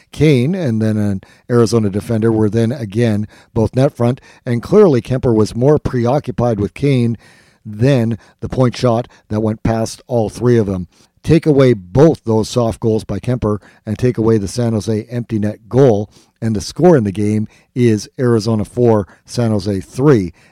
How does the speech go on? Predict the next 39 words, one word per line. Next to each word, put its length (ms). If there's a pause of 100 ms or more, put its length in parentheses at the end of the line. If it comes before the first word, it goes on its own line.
And 160
that's 240
probably 380
the 100
final 280
score, 420 (240)
if 240
not 280
for 200
the 100
first 480
three 180
oh 120
seven 480 (300)
that 180
Kuemper 480 (200)
put 280
Arizona 560
down 400
two 420 (380)
and 120
unable 460
to 140
be 160
able 160
to 240
come 200
back 300
in. 220 (420)
And 320
I 140
didn't 240
think 240
I 80
could 160
have 160
a 80
player 360 (300)
in 320